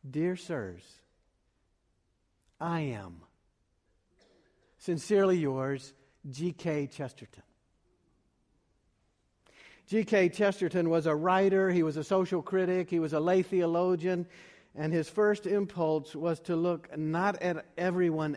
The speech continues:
else, not at all the trends and problems and people and groups. Chesterton suggested at the most elemental level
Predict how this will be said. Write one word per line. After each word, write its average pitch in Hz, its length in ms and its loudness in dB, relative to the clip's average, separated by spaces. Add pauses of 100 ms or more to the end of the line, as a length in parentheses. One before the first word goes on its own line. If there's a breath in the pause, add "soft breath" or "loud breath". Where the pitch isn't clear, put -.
(100)
else, 147 500 -4
not 180 320 -2
at 170 220 -4
all 165 160 0
the 156 100 -6
trends 170 680 -2
and 156 160 -2 (280 loud breath)
problems 170 720 0
and 143 360 -8
people 151 600 -4 (440 soft breath)
and 131 180 -8
groups. 151 520 2
Chesterton 151 800 -6
suggested 135 800 -6
at 127 160 -6
the 139 80 -10
most 135 380 -6
elemental 151 640 -6
level 131 560 -10